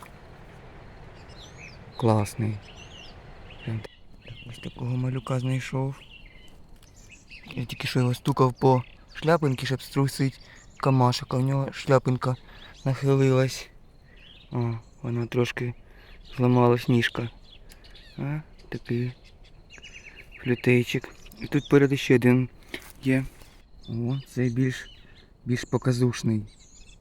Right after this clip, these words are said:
Більш показушний такий лютей. Видно, як росте він із дерева, бачите, прям ідеально видно. Красивий. Спокійний такий гриб.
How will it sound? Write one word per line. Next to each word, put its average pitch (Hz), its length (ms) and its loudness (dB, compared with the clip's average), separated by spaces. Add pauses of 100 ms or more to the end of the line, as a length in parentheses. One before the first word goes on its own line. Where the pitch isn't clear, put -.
(480)
Більш 113 160 -4
показушний 123 760 0
такий 120 440 0 (1300)
лютей. 120 560 0 (960)
Видно, 123 280 2
як 123 140 2
росте 123 360 2
він 117 200 2
із 113 100 -2
дерева, 120 440 2
бачите, 120 420 -2
прям 113 340 0 (600)
ідеально 104 720 -2
видно. 104 340 -12 (600)
Красивий. 123 760 -2 (2250)
Спокійний 113 560 0
такий 113 340 -2
гриб. 117 340 -2